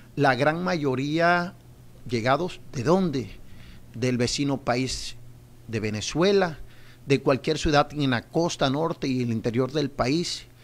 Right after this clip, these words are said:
y que buscan en Valledupar la hospitalidad de nosotros, que regalamos, que donamos, pero además nos dicen algunos, y entre ellos el ex senador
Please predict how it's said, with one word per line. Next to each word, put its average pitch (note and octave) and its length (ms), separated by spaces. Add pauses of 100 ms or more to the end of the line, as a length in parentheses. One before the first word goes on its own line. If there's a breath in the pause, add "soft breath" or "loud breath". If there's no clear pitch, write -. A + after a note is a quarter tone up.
(160 soft breath)
y D#3+ 80
que G3 100
buscan G#3 400
en E3 140
Valledupar C#3 720 (1120)
la C#3+ 100
hospitalidad B2+ 640
de C#3+ 80
nosotros, D#3+ 800 (500)
que B2 140
regalamos, B2 720 (100)
que A#2+ 140
donamos, C#3 580 (460 loud breath)
pero D#3+ 200
además D3+ 520
nos E3+ 180
dicen F3 380
algunos, D#3 640 (160)
y C#3+ 80
entre A#2+ 300
ellos D3 440
el C3+ 100
ex A#2 160
senador C#3 640